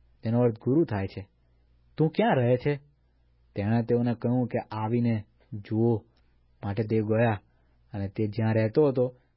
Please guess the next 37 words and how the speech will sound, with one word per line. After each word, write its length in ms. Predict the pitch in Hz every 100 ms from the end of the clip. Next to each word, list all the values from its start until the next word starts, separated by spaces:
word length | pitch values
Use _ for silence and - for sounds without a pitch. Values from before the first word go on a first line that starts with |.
| _
તે 100 | 110
સ્થળ 380 | 104 - 110 110
જોયું 340 | 110 117 110 - _ _ _ -
અને 160 | 110
તે 180 | 107 139
દિવસે 420 | 151 156 160 156
તેઓ 360 | 147 139 143 151
તેની 280 | 143 143 143
સાથે 360 | - 123 127 123
રહ્યા. 320 | 110 113 104 _ _ _ _ _ -
તે 80 | 104
વખતે 340 | 131 127 156
આશરે 340 | 151 151 151 123
દસમી 840 | 120 151 - 156 156 156 151 - - _ _ -
હોરા 320 | 123 127 131
થઈ 240 | 127 117 123
હતી, 240 | 117 120
એટલે 640 | 110 _ _ _ _ - 117
બપોર 420 | 113 104 147 151
પછી 280 | 139 139 151
ચાર 360 | - 120 131
વાગ્યા 360 | 117 104 101 104
હતા. 220 | 101 98 - _ _ _ _ _ _ _
જે 60 | 101
બે 220 | 104 127
શિષ્યો 340 | 120 139 -
પોતાનું, 580 | 127 127 127 123 127 123 - _ _ _ -
જે 80 | 104
બે 200 | 113 139
શિષ્યો 340 | 147 143 147
યોહાનનું 460 | 127 120 117 131 127
બોલવું 240 | 120 131
સાંભળીને 460 | 123 123 120 123 123
તેની 220 | 120 117
પાછળ 400 | 110 107 104 120
ગયા 240 | 110 143
હતા, 240 | 156 127